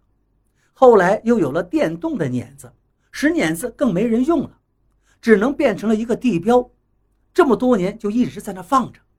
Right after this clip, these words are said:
吕老太太跟杨向道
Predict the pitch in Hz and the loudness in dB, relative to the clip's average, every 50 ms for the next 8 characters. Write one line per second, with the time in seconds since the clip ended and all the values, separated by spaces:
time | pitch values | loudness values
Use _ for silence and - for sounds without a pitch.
0 | _ _ _ _ _ _ _ _ _ _ _ _ _ _ _ _ - 202 277 370 | _ _ _ _ _ _ _ _ _ _ _ _ _ _ _ _ -2 0 2 4
1 | 349 262 180 165 170 - - 254 226 185 180 156 - 208 196 180 139 143 175 240 | 4 4 4 2 0 -4 -2 -2 -2 -2 -2 -6 -6 -6 -6 -4 -4 -4 -4 -2
2 | 254 247 - 202 165 170 165 196 175 165 - _ | -4 -4 -4 -6 -6 -2 0 0 0 -2 -4 _